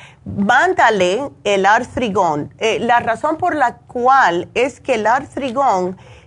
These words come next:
tiene varios antiinflamatorios, tiene glucosamina, le ayuda también como a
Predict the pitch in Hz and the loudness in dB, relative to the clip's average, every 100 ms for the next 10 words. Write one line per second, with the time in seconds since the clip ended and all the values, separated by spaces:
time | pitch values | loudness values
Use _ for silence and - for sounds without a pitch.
0 | _ - 254 254 262 233 233 240 262 254 | _ -8 -4 -2 -2 0 2 2 -2 -2
1 | 240 247 208 233 214 208 196 190 190 196 | -2 -4 -4 -2 -2 -2 0 -2 -2 -4
2 | 208 - 233 233 247 240 220 214 208 214 | -8 -10 -6 -4 -4 -4 -4 -4 -4 -4
3 | 233 208 196 185 185 180 185 175 170 - | -2 -2 -2 -2 -2 -2 -2 -2 -4 -6
4 | 208 226 240 233 220 202 202 202 208 226 | -8 -2 -2 -2 -4 -4 -4 -6 -6 -6
5 | 196 190 170 160 - - - - 220 214 | -4 -2 -4 -6 -14 -20 -6 0 2 4
6 | 208 | 2